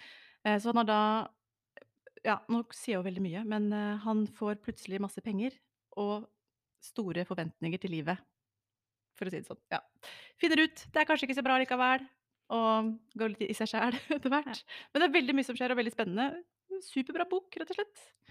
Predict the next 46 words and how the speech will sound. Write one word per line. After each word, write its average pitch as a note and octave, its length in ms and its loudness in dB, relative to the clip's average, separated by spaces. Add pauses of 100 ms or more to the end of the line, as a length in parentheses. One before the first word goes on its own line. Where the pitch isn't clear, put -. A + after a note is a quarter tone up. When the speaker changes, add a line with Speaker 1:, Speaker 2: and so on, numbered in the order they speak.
(540)
Speaker 1:
Eh, D4 680 4
så, D4 160 -2 (720)
ja, - 100 0 (240)
vær D4+ 320 0
snill C#4+ 300 2
og C4 80 2
grei, B3+ 240 4 (180)
<laughs> C#4+ 160 -2
og C#4+ 80 6
ikke, D#4 460 10 (320)
Speaker 2:
<laughs> - 340 8
Speaker 1:
ikke - 300 2 (160)
trakt B3+ 300 -6
etter B3+ 200 2
bare A3+ 240 6
ytre A3 400 0
ting. F#3 320 -2 (160)
<laughs> - 0 - (1600)
Speaker 2:
Nei, A#3+ 140 4
for A3+ 80 4
Speaker 1:
Ja. A#3 60 8
Speaker 2:
det F#3+ 100 8
er D#3 80 8
jo D#3 80 2
ikke A#3 240 2
sikkert - 400 -6
at, C#3+ 160 -6
nei, F#3 240 -4
det F#3+ 80 -6
blir E3+ 160 0
jo D#3+ 60 -4
ikke G#3+ 100 -8
nødvendigvis D#3+ 600 -4
noe E3+ 100 -8
bedre D#3 300 -4 (260)
Speaker 1:
Nei. A3+ 120 4 (280)
Speaker 2:
av F3+ 80 0
det. A3+ 80 2 (160)
Speaker 1:
Mm. B3+ 80 0 (300)
Speaker 2:
Det A3 100 4
høres E3+ 240 2
ikke A3 160 0
sånn G3 220 -4
ut. - 240 -14
Speaker 1:
Nei, C4 80 6 (380)
så, C#4+ 120 4